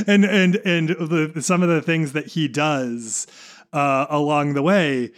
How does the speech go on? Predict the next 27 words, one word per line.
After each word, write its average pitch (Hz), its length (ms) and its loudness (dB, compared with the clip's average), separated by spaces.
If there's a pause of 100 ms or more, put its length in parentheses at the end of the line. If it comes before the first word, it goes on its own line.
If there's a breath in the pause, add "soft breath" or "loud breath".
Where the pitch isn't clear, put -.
(120 soft breath)
he, 185 380 2
he 190 240 0
has 185 260 2
an 165 80 2
awareness 151 500 2
of 117 100 -10
what 120 160 -8
he's 107 240 -10
doing 170 640 -2 (220)
in 175 180 4
ways 170 380 2
where, 139 540 0 (120)
at 165 120 0
least 170 340 2
now, 139 540 0
if 123 160 -10
you 156 120 0
had 135 180 -2
that 131 100 -4
awareness, 127 500 -2
you 131 80 0
would 120 120 -2
hope 139 260 -2
that 123 180 -2
you 131 180 2
would 120 200 0
be 117 340 0